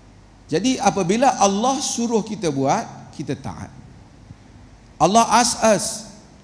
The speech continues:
to pray, so we pray. Allah suruh kita solat, kita solat.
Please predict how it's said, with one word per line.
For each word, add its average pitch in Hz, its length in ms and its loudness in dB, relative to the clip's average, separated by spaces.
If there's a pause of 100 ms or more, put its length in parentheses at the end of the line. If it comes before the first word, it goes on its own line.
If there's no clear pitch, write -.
(160)
to 214 160 0
pray, 165 640 2
so 156 240 2
we 143 80 6
pray. 127 320 -4 (1400)
Allah 190 240 4
suruh 226 240 2
kita 214 240 -2
solat, 233 400 -2 (160)
kita 135 240 -6
solat. 95 320 -12